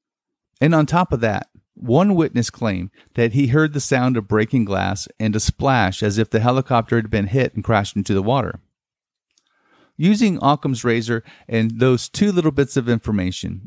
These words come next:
I'm going to lean toward the truth of the whole story being entirely terrestrial. These are just events of war. But what do you think? You can believe what you want.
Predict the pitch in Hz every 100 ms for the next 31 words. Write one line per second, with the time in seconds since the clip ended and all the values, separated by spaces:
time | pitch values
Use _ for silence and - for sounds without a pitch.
0 | - 147 175 165 147 139 139 - 139 120
1 | 107 - 135 127 - 101 104 117 131 -
2 | 127 113 107 113 101 98 - - 107 -
3 | - 104 104 104 98 - 95 107 - 92
4 | 80 95 - _ _ _ _ _ - 113
5 | 123 147 131 139 - 117 127 131 120 113
6 | 143 113 98 _ _ _ _ _ _ -
7 | 120 143 143 160 196 92 - _ _ _
8 | _ _ _ _ - 131 180 196 131 123
9 | 117 101 87 90 131 101